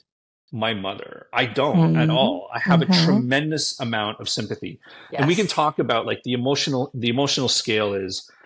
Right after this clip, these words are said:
Speaker 1: you know, it starts off at pity, and then you go up to sympathy, and it builds up to empathy, and then it builds up to compassion, right? So pity is, is, "I feel sorry for you." Sympathy is,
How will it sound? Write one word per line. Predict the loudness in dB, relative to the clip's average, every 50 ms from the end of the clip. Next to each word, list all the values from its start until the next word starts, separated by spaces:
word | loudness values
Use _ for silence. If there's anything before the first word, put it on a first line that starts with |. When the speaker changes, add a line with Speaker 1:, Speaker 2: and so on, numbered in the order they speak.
| _ _ _ _
Speaker 1:
you | -4 -2
know, | -2 -2
it | -2 -2
starts | 0 0 0 0 0
off | -2 -2 -2 -2 -4 -6
at | -10 -10 -12 -16 _ _ _ _
pity, | -4 -2 0 0 0 -2 -2 -4 -6 -10 -18 _ _ _ _ _
and | -12 -10
then | -10
you | -10 -6
go | -6 -6
up | -6 -6
to | -6
sympathy, | -4 -4 -4 -4 -4 -6 -6 -6 -6 -6 -6 -8 -8 -10 -12 -10 _
and | -10 -10
it | -10 -10 -6
builds | -6 -6 -6 -6
up | -10 -12
to | -10 -4
empathy, | -4 -2 -2 -4 -6 -6 -6 -6
and | -6 -6
then | -8
it | -6
builds | -6 -6 -6 -8
up | -10 -12 _
to | -10 -10 -10 -12
compassion, | -12 -14 -12 -6 -6 -6 -4 -4 -8 -10 -10 -16 -20 _ _
right? | -8 -6 -6 -6 -8 -10 -16 -20 -20 -20 -12 -2
So | -2 -2
pity | 0 2 0 0 2 2 2 4
is, | 2 2 2 -2
is, | -6 -8 -8 -10 -14 -18 -20 _ _ _ _
"I | -6 -2
feel | 0 0 0
sorry | 0 0 -2 -2 -4 -4
for | -6 -12 -14
you." | -14 -16 -16 -18 _ _ _ _ _ _
Sympathy | -6 -2 0 2 2 2 0 0 0 0 0
is, | 0 -2 -4 -6 -10 -12 -14 _